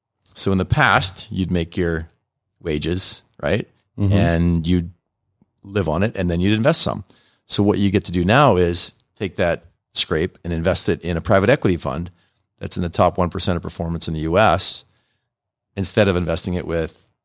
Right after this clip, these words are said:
Speaker 1: your investment advisor. So you just, you're really just shifting your time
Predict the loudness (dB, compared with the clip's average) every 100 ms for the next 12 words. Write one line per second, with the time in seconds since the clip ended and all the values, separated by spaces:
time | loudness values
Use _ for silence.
0 | _ -6 -4 -4 -6 -12 _ _ _ _
1 | -2 -2 0 -4 -4 -4 -8 -4 0 2
2 | 2 0 -4 -2 0 0 -2 -2 -2 0
3 | -2 -2 -4 -6 _ _ _ _ _ _
4 | _ -4 -2 0 2 4 4 2